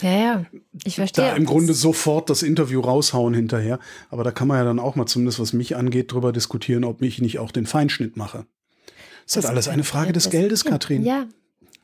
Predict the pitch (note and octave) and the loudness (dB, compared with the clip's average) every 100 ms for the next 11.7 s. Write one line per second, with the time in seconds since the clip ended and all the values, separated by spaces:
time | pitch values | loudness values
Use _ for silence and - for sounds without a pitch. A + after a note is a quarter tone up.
0 | _ - - - - - - A3 - _ | _ -10 -6 -8 -8 -20 -8 -6 -6 _
1 | - - F#4+ F4+ E4 D4 D3 D3 B3+ C#4+ | -20 -14 -10 -8 -6 -6 -6 0 0 2
2 | C#4 B3+ C4+ B3 A#3 - A3+ G3 G3+ G#3+ | 0 0 0 0 -2 -2 -2 0 0 0
3 | G#3+ G3 - F#3+ F#3 F3+ F#3+ F#3 F3+ F3 | 0 -2 -4 -4 -4 -6 -6 -6 -4 -4
4 | F3 - F3 - F3 F3+ D3 - D3 C#3+ | -6 -8 -8 -6 -4 -2 -4 -6 -10 -10
5 | D3+ D3 - - D3+ D3+ - E3 - C#3+ | -8 -8 -8 -8 -8 -8 -8 -10 -8 -6
6 | D3+ G3 G#3+ A#3 - A3 B3+ F3 A#2 G#3 | -2 0 2 0 0 0 2 2 2 0
7 | A3 - G#3+ - G#3+ - G#3+ - C4 A3+ | -2 -4 -4 -2 -4 -2 -2 0 0 0
8 | - F#3 F#3+ - E3+ - G#3 G#3+ G3 G3 | -2 -4 -4 -8 -10 -8 -8 -6 -2 0
9 | - G3 - G#3 F#3+ G#3+ B3 G#3 F#3+ G3+ | 0 -4 -4 -2 2 2 2 -2 -4 -8
10 | - F#3 F#3 F3+ F#3 F3+ F3+ F3+ - E3 | -6 -6 -6 -2 -2 0 -4 -6 -8 -6
11 | G3+ - G3 F3 G#3 - F3 | -6 -6 -6 -4 -4 -4 -6